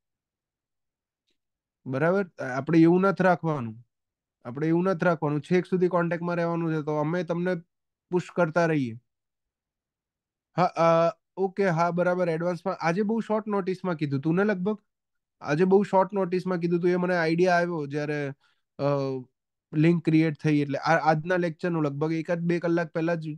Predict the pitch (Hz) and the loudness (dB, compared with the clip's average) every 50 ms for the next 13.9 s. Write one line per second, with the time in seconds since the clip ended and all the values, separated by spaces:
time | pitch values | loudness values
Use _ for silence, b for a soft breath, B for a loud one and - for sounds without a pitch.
0 | - - 143 147 156 160 160 151 170 170 175 170 143 139 147 b b b b b | -12 -8 -2 0 0 0 0 -2 -2 0 0 0 0 -2 -6 b b b b b
1 | b _ _ - 202 208 214 208 190 208 220 220 220 226 220 214 202 196 _ _ | b _ _ -2 2 4 4 4 4 4 4 4 6 4 4 4 2 0 _ _
2 | _ _ _ _ _ _ _ _ _ _ - 147 - 185 180 196 208 202 202 208 | _ _ _ _ _ _ _ _ _ _ -18 -4 2 4 6 6 6 6 6 6
3 | 202 202 190 - 196 185 180 175 175 185 170 170 175 185 185 170 - 180 175 170 | 6 6 4 4 4 4 4 2 2 0 0 0 0 0 -2 -4 -2 -2 -2 -4
4 | 156 - 180 170 170 156 - 175 151 - 160 165 - 180 180 175 180 190 190 190 | -4 -4 -4 -2 -2 -2 -2 -4 -4 -4 -6 -4 -2 -2 -2 -2 -2 -2 0 -2
5 | 185 185 - 190 180 190 190 180 196 185 180 170 180 175 175 165 151 - 175 170 | -2 -2 -2 0 2 2 2 2 0 0 -2 -2 -4 -4 -4 -4 -6 -6 -10 -14
6 | - _ _ _ _ _ _ _ _ _ _ _ _ _ _ _ _ _ _ _ | -16 _ _ _ _ _ _ _ _ _ _ _ _ _ _ _ _ _ _ _
7 | _ - 151 147 160 185 185 185 170 - 175 175 180 185 175 190 175 - _ _ | _ -8 -6 -2 0 2 2 2 2 2 2 2 2 2 2 0 -2 -4 _ _
8 | _ _ _ 185 185 185 175 175 170 165 160 151 170 185 196 180 196 180 180 180 | _ _ _ -6 -4 -4 -2 -4 -4 -2 0 2 2 2 2 2 2 2 2 0
9 | 180 180 170 - - 170 160 151 156 147 156 151 - _ _ _ _ _ _ _ | 0 -2 -4 -4 -4 -4 -4 -4 -4 -6 -8 -10 -12 _ _ _ _ _ _ _
10 | _ _ - - 143 165 208 202 - _ _ _ _ _ _ _ - 135 160 165 | _ _ -4 0 2 2 2 2 -2 _ _ _ _ _ _ _ -2 0 2 4
11 | 160 175 180 185 170 - 202 185 185 180 - 202 190 185 196 202 208 202 175 _ | 4 4 2 -2 -2 -2 -2 -2 -2 -2 -2 -2 -2 0 2 0 0 -2 -4 _
12 | - 156 160 180 _ _ _ _ _ _ _ _ - 127 147 175 185 185 180 170 | -10 -10 -10 -10 _ _ _ _ _ _ _ _ -12 -8 -4 -2 -2 -2 -2 -4
13 | - 151 160 170 165 156 156 156 139 117 151 170 185 196 202 208 208 - | -4 -2 -2 0 0 0 0 -2 -2 0 0 0 2 0 0 -2 -4 -8